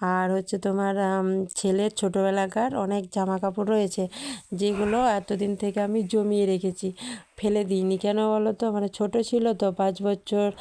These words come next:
না হলে মানে কোনো জিনিস বাইরে ফেলা ঠিক নয়, ঠিক আছে? তো আমি হচ্ছে, আহ,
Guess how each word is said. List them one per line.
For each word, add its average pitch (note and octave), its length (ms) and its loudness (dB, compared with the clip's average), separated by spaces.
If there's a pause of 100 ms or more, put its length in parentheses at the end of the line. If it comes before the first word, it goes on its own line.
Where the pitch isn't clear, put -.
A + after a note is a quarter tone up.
(320)
না F#3+ 240 2
হলে G#3 480 2
মানে F#3+ 480 2
কোনো G3 260 0
জিনিস G3 520 -2
বাইরে F#3 340 2
ফেলা G3+ 320 0 (100)
ঠিক G#3 240 -4
নয়, F3+ 200 2
ঠিক A#3 180 0
আছে? G3+ 220 2 (560)
তো G3+ 240 2
আমি G3+ 300 2
হচ্ছে, G#3+ 380 2
আহ, G3 1200 -2